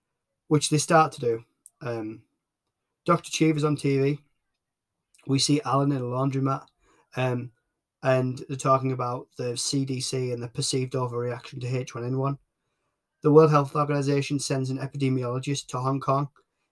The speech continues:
That's Marion Cotillard as Doctor Leonora Orantes. Um, she goes to Hong Kong, population seven point one million.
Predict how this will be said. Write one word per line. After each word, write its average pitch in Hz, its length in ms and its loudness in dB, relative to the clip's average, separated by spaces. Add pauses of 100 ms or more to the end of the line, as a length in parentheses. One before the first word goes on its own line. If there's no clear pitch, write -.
That's 143 220 0
Marion 135 420 2
Cotillard 139 600 -4 (500)
as 139 140 -2
Doctor 143 300 2
Leonora 131 520 0
Orantes. 131 640 -2 (720)
Um, 123 460 -4
she - 200 -2
goes 131 220 -2
to 135 100 -4
Hong 131 140 0
Kong, 131 260 0
population 135 460 -4
seven 131 220 -4
point 135 160 -6
one 127 120 -4
million. 135 300 0